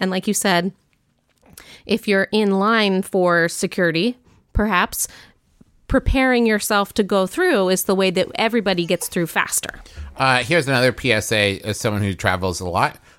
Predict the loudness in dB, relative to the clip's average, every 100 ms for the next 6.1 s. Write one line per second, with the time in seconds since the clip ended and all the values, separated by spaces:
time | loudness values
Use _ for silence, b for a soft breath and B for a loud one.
0 | _ -2 -2 0 0 0 0 0 -2 -2
1 | -6 -4 -2 -4 -4 -12 -6 0 0 2
2 | 0 0 -8 _ b b _ 0 2 0
3 | 0 -2 0 0 0 -2 0 0 2 0
4 | -2 -2 -4 -6 -2 0 2 0 0 -2
5 | -4 -4 -4 -2 0 0 0 0 -2 -6